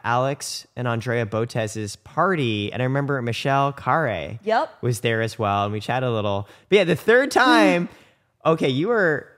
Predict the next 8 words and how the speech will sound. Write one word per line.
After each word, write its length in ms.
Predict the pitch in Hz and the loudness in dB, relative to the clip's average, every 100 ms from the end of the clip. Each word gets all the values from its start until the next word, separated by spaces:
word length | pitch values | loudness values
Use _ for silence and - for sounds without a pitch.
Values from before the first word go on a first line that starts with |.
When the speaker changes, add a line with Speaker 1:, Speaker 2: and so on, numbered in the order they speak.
| - | -16
Speaker 1:
so 480 | - - - 156 185 | -10 -6 0 4 4
good 180 | 175 175 | 2 2
at 140 | 156 | 0
pickleball 560 | 139 131 131 113 101 104 | -2 -4 -2 -2 -2 -2
and 220 | 131 127 | -2 0
really 320 | 127 359 - 453 494 | 0 2 2 6 6
Speaker 2:
<laughs> 100 | 453 | 6
Speaker 1:
competitive. 1040 | - - 285 156 - 202 - - - - | 4 2 2 2 2 -2 -6 -12 -16 -18